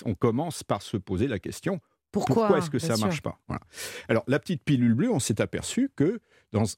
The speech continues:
Speaker 1: un tiers des cas, ça ne marche pas. Et évidemment, ce sont dans les formes les plus sévères.
Speaker 2: Eh oui.
Speaker 1: Donc, vous imaginez la, la détresse de ces patients chez qui, euh, on dit, bah, ok, euh, à qui on dit, bon, bah, écoute, ça, ça marche pas, on n'a rien pour toi, quoi,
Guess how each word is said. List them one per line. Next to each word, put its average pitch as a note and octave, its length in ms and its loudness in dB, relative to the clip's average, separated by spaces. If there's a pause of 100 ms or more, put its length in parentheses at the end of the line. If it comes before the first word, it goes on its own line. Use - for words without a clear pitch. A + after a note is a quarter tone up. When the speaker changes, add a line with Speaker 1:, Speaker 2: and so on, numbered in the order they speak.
(140)
Speaker 1:
un C#3+ 80 2
tiers A#2+ 260 -2
des F2 120 -6
cas, F3+ 180 -2
ça - 140 -4
ne G2 60 -6
marche F2+ 220 -14
pas. - 160 -14 (460)
Et F#2+ 60 4
évidemment, F2 360 2
ce - 80 -8
sont F#2+ 180 -4 (100)
dans F2+ 120 2
les F2+ 80 2
formes A2 240 -2
les G2 80 0
plus F2+ 180 -4
sévères. G2+ 400 -2 (240)
Speaker 2:
Eh D#3+ 100 -8
oui. D#3 180 -6
Speaker 1:
Donc, F#2 340 0 (140)
vous F#2+ 160 2
imaginez G2+ 640 2
la, G2+ 240 -2
la F2+ 180 2
détresse G2+ 460 0
de F2+ 80 -2
ces E2+ 200 -2
patients C3 520 -2 (320)
chez - 200 -2
qui, G2+ 380 2
euh, D#2 880 -6
on F#2 160 -4
dit, G2 200 2
bah, - 420 -8
ok, - 160 -4
euh, F#2 480 -2
à F#2 60 -8
qui G2 160 -4
on E2 100 -2
dit, G2+ 200 2
bon, F#2+ 180 -2
bah, C#2 160 -8
écoute, F2+ 260 -8
ça, - 180 -12
ça - 200 -6
marche - 240 -10
pas, - 200 -10 (1120)
on F2 100 -20
n'a D#2+ 100 -20
rien F2+ 200 -4
pour - 160 -12
toi, G2 180 -4
quoi, F2 220 -16